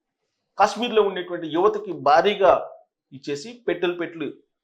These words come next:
తీసుకొచ్చి ఇస్తే వాళ్ళు ఆ డబ్బులకు ఆశపడి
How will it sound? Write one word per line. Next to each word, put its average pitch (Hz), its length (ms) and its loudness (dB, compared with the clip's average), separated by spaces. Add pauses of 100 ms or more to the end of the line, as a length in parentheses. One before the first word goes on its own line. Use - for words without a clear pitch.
(140)
తీసుకొచ్చి 143 360 -10
ఇస్తే - 440 -4 (320)
వాళ్ళు 226 300 10
ఆ 160 240 4
డబ్బులకు 170 460 -2
ఆశపడి 175 580 -4